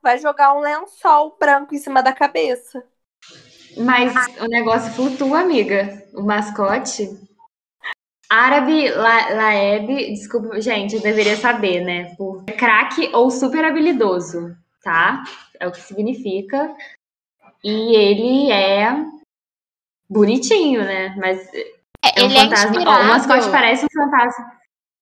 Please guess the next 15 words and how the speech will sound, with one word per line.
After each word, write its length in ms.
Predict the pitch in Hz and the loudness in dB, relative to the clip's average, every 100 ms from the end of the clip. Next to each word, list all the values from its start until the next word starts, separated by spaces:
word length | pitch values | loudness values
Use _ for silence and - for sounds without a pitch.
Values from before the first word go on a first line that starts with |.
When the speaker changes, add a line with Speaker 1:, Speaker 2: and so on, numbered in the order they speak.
| _ _ | _ _
Speaker 3:
Ele 120 | 269 | -4
é 80 | 269 | -4
inspirado 460 | 277 - 302 226 240 | -4 -4 0 0 0
Speaker 2:
Pode 180 | 208 262 | -2 0
falar, 140 | 240 | 2
Speaker 3:
naqueles 360 | 220 202 196 - | 2 0 -4 -2
Speaker 2:
amiga. 120 | 269 | 0
Speaker 3:
lenços 800 | 240 240 269 - - 190 185 - - | 0 -2 -6 -10 -8 -8 -10 -14 -16
que 760 | - 220 220 220 208 208 196 - | -14 -12 -10 -10 -8 -8 -10 -10
os 200 | 196 208 | -10 -8
homens 460 | 196 185 190 190 196 | -6 -4 -4 -4 -2
árabes 920 | 180 180 185 185 185 185 - - - _ | -2 0 -2 -4 -8 -10 -12 -14 -16 _
do 100 | 202 | -6
Catar 480 | 196 202 - 180 160 | -4 -6 -6 -2 0
Speaker 2:
Sim. 400 | 214 208 185 175 | 2 0 -4 -8